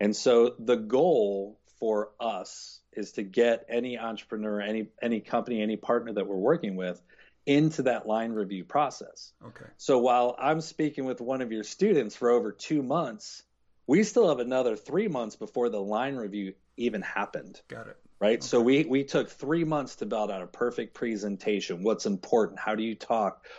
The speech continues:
Speaker 1: What are the different
Speaker 2: Okay.
Speaker 1: levels, the different metrics? So then you go to this line review meeting. They meet with everybody and their brother to,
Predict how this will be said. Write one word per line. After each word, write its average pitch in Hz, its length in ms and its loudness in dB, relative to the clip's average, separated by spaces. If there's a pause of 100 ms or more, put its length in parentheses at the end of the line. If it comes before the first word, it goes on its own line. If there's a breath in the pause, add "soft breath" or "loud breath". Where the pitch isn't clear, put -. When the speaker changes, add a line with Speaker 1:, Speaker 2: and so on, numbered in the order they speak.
(120 loud breath)
Speaker 1:
What 113 120 6
are 127 80 4
the 120 100 0
different 117 360 -4
Speaker 2:
Okay. 110 80 -2
Speaker 1:
levels, 110 340 0
the 101 120 -10
different 110 340 -10
metrics? - 560 -8 (320)
So 120 140 2
then 135 200 4
you 143 100 0
go 135 200 4
to 135 160 -4
this 120 200 -10
line 120 220 -6
review 107 300 -8
meeting. 110 480 -4 (340)
They 120 420 2
meet 120 300 -6
with 113 160 -2 (100)
everybody 147 840 2 (480)
and 120 180 -4
their 127 120 4
brother 107 500 2 (360)
to, 101 180 -4